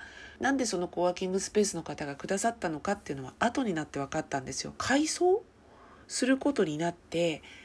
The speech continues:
短期間お休みになっちゃったんですね。通常通り仕入れてらしたんだけど、お休みが入っちゃったから、消費できないからくださったんだなって思ったんですけど、私としてはね、こんなにウェルカムなことはないので、楽しくいただいてます。でさ、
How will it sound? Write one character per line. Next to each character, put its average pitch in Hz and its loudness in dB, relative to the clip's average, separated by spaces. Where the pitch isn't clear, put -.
短 254 -2
期 269 -2
間 135 -2
お 143 -2
休 214 2
み 285 4
に 277 2
な 294 2
っ - -6
ち - 2
ゃ - 4
っ - -2
た 131 -8
ん 123 -10
で 123 -8
す - -8
ね。 165 -6
通 226 0
常 254 6
通 294 4
り 233 4
仕 185 6
入 208 6
れ 226 4
て 214 0
ら 190 0
し - -4
た 190 -2
ん 175 -4
だ 175 -4
け 170 -8
ど、 220 -2
お 165 -2
休 185 0
み 226 -2
が 233 0
入 247 0
っ - -4
ち 277 -2
ゃ - 2
っ 214 -4
た - -4
か - -8
ら、 160 0
消 180 2
費 170 -2
で 170 0
き 214 -2
な 247 2
い 247 -2
か - 0
ら 190 2
く - -2
だ 190 2
さ 220 6
っ 220 4
た 185 0
ん 156 -4
だ 160 0
な 233 4
っ 226 -6
て - -4
思 156 0
っ 160 0
た 147 -4
ん 135 -8
で 135 -8
す - -6
け 143 -8
ど、 175 0
私 202 2
と 214 0
し 214 0
て 208 -2
は 156 -2
ね、 135 -14
こ 143 -8
ん 170 -6
な 202 0
に 214 4
ウ 165 2
ェ 175 6
ル 254 6
カ 160 -6
ム 143 -6
な 131 -10
こ - -12
と 143 -8
は 135 -6
な 160 2
い 170 0
の 139 -8
で、 147 -4
楽 160 -2
し - -2
く - -10
い 151 -8
た 147 -4
だ 139 -4
い 135 -8
て - -12
ま 139 -14
す。 - -14
で - -20
さ、 202 -2